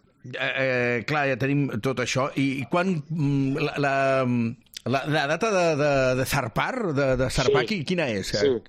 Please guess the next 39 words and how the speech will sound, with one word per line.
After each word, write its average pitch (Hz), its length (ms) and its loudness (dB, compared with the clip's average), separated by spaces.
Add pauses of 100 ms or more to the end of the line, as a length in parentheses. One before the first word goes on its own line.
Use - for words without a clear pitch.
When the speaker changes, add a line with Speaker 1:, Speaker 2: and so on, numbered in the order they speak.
(400)
Speaker 2:
Bueno, 143 320 2
la 143 160 2
data 175 280 0
exacta, 190 480 -2
eh, 147 320 -4
no, 143 200 -6
no 151 140 -6
es - 80 -8
pot, 156 260 -4
eh, 139 460 -2 (460)
dir 147 240 2
una 143 120 2
data 143 220 0
exacta 160 340 -4
perquè 139 240 -6
depe-, 131 440 -6 (120)
depèn 135 380 -6
d-, 151 80 -2 (220)
depèn 135 340 -4
de, 147 140 0 (240)
del, 117 160 -4 (240)
del 107 180 -6
temps, 110 300 -10 (160)
¿vale? 120 240 -6 (160)
Speaker 1:
D'acord. 202 180 -2
Speaker 2:
Però, 139 80 0
bueno, 143 180 0
la 131 140 -2
intenció 143 480 -2
és 175 100 -2
sortir 156 320 -4
a 165 60 0
mitjans 143 320 -8
de, 135 140 -2 (160)
de 113 100 -4
novembre. 110 460 -4
Speaker 1:
D'acord. 98 280 -2
Speaker 2:
Ara 139 140 0
el 156 80 0